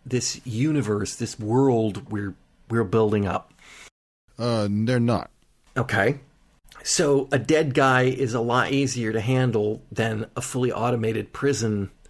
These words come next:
Speaker 1: maintained on, on Mercury.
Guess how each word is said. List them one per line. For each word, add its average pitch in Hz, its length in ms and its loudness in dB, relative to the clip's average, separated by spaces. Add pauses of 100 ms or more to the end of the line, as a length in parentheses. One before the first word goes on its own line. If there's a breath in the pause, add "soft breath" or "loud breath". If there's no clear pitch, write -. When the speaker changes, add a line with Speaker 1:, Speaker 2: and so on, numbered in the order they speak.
(460 soft breath)
Speaker 1:
maintained 113 880 0
on, 104 400 2 (480)
on 110 220 -2
Mercury. 110 640 -4